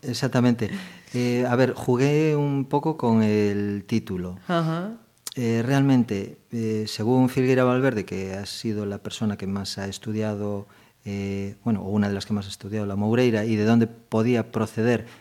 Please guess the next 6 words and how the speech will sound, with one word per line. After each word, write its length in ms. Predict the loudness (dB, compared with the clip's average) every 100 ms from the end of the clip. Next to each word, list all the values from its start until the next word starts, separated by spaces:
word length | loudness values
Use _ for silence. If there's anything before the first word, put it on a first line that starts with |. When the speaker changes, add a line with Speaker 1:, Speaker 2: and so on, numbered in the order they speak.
| _
Speaker 1:
precisamente 560 | -6 -4 0 2 2 2
el 80 | 2
nombre 280 | 2 2
de 400 | 0 0 0 -2 -8 -20 _ _ 2
Moureira, 640 | 6 8 8 6 4 0 -6 -20 _ 0
él, 340 | 2 4 0